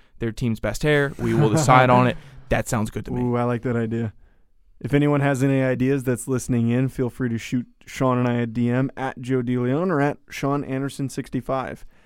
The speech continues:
Speaker 2: But on to our next player, and another player that is a bit more of a pure pass rusher, and that's Adrian Hope from Furman, six-foot-one,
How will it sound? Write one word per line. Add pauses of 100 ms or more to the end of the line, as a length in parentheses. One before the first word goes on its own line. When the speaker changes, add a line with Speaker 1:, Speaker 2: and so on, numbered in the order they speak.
(360)
Speaker 2:
But
on
to
our
next
player,
and
another
player
that
is (220)
a
bit
more
of
a
pure
pass
rusher,
and
that's
Adrian
Hope
from
Furman,
six-foot-one,